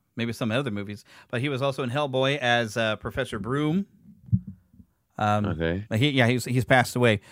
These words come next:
Speaker 1: But he was in at least two Harry Potter films 'cause he's the one, he was Ollivander.
Speaker 2: Ollivander, okay.
Speaker 1: Yeah.
Speaker 2: Yeah, okay, maybe that's what
Speaker 1: Yeah.
Speaker 2: I'm thinking of.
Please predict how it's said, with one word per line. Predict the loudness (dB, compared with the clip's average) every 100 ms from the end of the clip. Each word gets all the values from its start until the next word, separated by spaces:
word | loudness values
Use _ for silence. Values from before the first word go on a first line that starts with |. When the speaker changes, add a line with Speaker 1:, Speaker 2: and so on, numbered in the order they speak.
| 0
Speaker 1:
But | 4
he |
was | 4 6
in | 6
at | 6 6
least | 4 4
two | 6 6
Harry | 8 6
Potter | 6 6 4
films | 2 4 4 0 -6 -20 _
'cause | 0 2
he's | 4 4
the | 4
one, | 6 6
he | 6 4
was | 4
Ollivander. | 4 4 6 4 2 -4 -12 _ _ _ _ _ _ _ _ _ _ _ _ 4
Speaker 2:
Ollivander, | 6 6 6
okay. | 4 4 4
Speaker 1:
Yeah. | 4 2 -2 -16 -18 _ _ _ _ _ _ _ _ _ _ _ _ _ -2
Speaker 2:
Yeah, | 2 6
okay, | 4 4 2
maybe | 2 -2
that's | -4 2
what | 2
Speaker 1:
Yeah. |
Speaker 2:
I'm | 2
thinking | -2
of. | -12